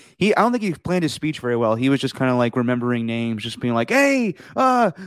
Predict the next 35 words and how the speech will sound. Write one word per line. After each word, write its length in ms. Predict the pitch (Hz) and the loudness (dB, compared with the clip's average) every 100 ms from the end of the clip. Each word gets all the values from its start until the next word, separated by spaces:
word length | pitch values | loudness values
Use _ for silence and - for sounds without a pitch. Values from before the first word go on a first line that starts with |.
| 156 | -4
uh, 440 | 262 277 269 233 165 170 | -2 0 0 -2 -4 0
Isaac 300 | 254 262 240 | 2 2 -2
Bruce. 600 | 185 254 302 277 - - - - | -6 -2 -2 -2 -4 -6 -8 0
Yeah, 460 | 233 277 277 254 185 - | 2 4 2 -2 -6 -2
my, 120 | 247 233 | 0 0
my 160 | 233 247 | 0 0
guy. 500 | 269 285 277 233 180 _ - | 0 0 0 -2 -6 _ 2
All 160 | 254 | 4
right, 320 | 269 269 247 - _ | 4 2 0 -6 _
Torrey 340 | - 285 269 254 | -2 0 0 2
Holt, 420 | 285 285 214 - _ | 4 2 0 -8 _
there's 280 | 269 277 220 | 2 2 2
you." 480 | 262 311 302 247 175 _ _ | 4 6 6 2 -2 _ _
And 100 | 147 | -4
then, 140 | 165 170 | -2 0
like, 200 | 156 - | 0 -2
<laughs> 0 | |
he 340 | - 165 220 | -4 -2 0
just, 200 | 175 - - | -2 -4 -4
like, 220 | 160 147 135 135 | -2 -2 -4 -2
then 180 | 160 160 | 0 0
it's, 100 | 151 | 0
like, 140 | 139 | 2
out 80 | 143 | 2
of 80 | 135 | 2
nowhere, 320 | 135 127 123 | 2 2 0
he's 160 | 123 117 | 0 -2
like, 100 | 208 | -2
"All 160 | 254 | 0
right, 140 | 247 226 | 2 2
I 40 | |
got, 120 | 226 220 | 0 -2
I 60 | |
gotta 160 | 226 208 | -6 -4
go." 380 | 220 214 160 | -4 -4 -6